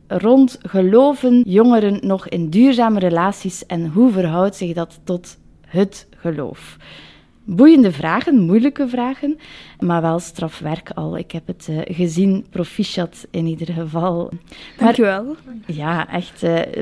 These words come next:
Speaker 1: verdiende, verdiende winnaars. Maar vertel eens, Ibe of Anne, zeg maar, hoe hoorden jullie over de Theo-Olympiade?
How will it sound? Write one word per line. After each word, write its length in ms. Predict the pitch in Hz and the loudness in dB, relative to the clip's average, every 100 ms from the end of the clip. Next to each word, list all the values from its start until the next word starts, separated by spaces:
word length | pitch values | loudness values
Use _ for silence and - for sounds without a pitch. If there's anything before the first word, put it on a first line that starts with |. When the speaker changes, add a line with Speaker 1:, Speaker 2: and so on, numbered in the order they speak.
| 175 | 0
Speaker 1:
verdiende, 640 | 202 196 240 233 202 190 185 | 0 4 6 8 6 4 2
verdiende 440 | 208 208 247 214 | 0 4 6 6
winnaars. 480 | 185 170 156 156 - - - - - - | 4 2 0 -6 -12 -16 -20 -20 -10 0
Maar 200 | 233 254 | 2 2
vertel 340 | 247 - 214 | 0 0 2
eens, 400 | 175 160 - - | 0 -4 -12 -8
Ibe 340 | - 190 175 165 | -4 0 2 0
of 240 | 175 - - | -4 -6 -8
Anne, 380 | 165 165 160 - | -6 -4 -6 -10
zeg 320 | 156 175 175 | -8 -8 -6
maar, 240 | 175 170 185 | -6 -2 4
hoe 200 | 233 240 | 6 8
hoorden 340 | 269 277 254 | 8 6 2
jullie 340 | 262 254 254 | 4 2 0
over 360 | 226 233 208 196 | 0 -2 0 0
de 200 | 180 180 | -2 -2
Theo-Olympiade? 1040 | 190 196 190 170 165 156 156 151 156 156 | 0 0 0 -2 -2 -4 -6 -6 -6 -8